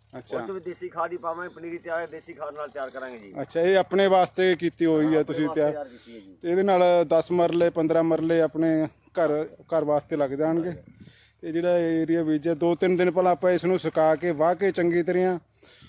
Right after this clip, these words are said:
Speaker 1: ਅੱਜ ਛੁੱਟੀ ਵਾਲਾ ਦਿਨ ਸੀ, ਤਾਂ ਆਪਾਂ ਸੋਚਿਆ ਵੀ ਅੱਜ ਆਪਾਂ ਗੰਢਿਆਂ ਦੀ ਪਨੀਰੀ ਲਾ ਦਈਏ। ਤੁਸੀਂ ਪਹਿਲਾਂ ਮੇਰੀ ਇਹ 'ਚ ਵੀਡੀਓ ਦੇਖੀ ਕਿ ਆਪਾਂ ਇਸ ਨੂੰ ਤਿਆਰ ਕਰਨ ਵਾਸਤੇ ਸਾਰਾ ਕੁਛ ਤਿਆਰ ਕਰਕੇ, ਔਰ ਹੁਣ ਆਪਾਂ ਇਹਨੂੰ ਛਿੱਟਾ ਦੇ ਕੇ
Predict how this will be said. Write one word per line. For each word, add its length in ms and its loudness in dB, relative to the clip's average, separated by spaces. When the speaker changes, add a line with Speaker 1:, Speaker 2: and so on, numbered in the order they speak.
Speaker 1:
ਅੱਜ 160 -2
ਛੁੱਟੀ 280 -4
ਵਾਲਾ 180 4
ਦਿਨ 180 2
ਸੀ, 160 -2
ਤਾਂ 160 2
ਆਪਾਂ 200 0
ਸੋਚਿਆ 360 0
ਵੀ 200 4
ਅੱਜ 140 2
ਆਪਾਂ 300 2
ਗੰਢਿਆਂ 280 4
ਦੀ 120 2
ਪਨੀਰੀ 420 0
ਲਾ 220 2
ਦਈਏ। 160 -2
ਤੁਸੀਂ 240 -4
ਪਹਿਲਾਂ 280 2
ਮੇਰੀ 180 4
ਇਹ 300 4
'ਚ 160 -4
ਵੀਡੀਓ 440 2
ਦੇਖੀ 420 -2
ਕਿ 200 0
ਆਪਾਂ 260 0
ਇਸ 120 -2
ਨੂੰ 140 0
ਤਿਆਰ 260 0
ਕਰਨ 260 0
ਵਾਸਤੇ 460 -2
ਸਾਰਾ 320 2
ਕੁਛ 340 -6
ਤਿਆਰ 260 0
ਕਰਕੇ, 420 -2
ਔਰ 240 2
ਹੁਣ 180 2
ਆਪਾਂ 220 -2
ਇਹਨੂੰ 280 0
ਛਿੱਟਾ 320 -2
ਦੇ 220 2
ਕੇ 200 0